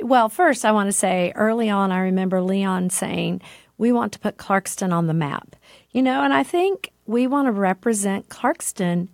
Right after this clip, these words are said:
in the city of Atlanta. And we don't want to forget Clarkston.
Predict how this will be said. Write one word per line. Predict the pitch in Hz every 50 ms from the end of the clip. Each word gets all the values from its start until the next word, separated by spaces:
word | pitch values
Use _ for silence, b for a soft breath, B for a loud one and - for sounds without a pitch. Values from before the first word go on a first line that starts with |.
| _ _ _
in | - 208 208 208 208 214 220 214
the | 202 190
city | 180 - 196 180 180 175
of | 175 170 185
Atlanta. | - - 247 285 330 285 185 170 185 190 - - - -
And | 214 202 196 190 196 190 190 196 202 B B B B B B B B _ -
we | 233 254
don't | 240 247 247
want | - 254 240
to | 220
forget | - - 214 202 175 - - 254 277 262 - - _ -
Clarkston. | - 277 339 427 - - - - - - 220 214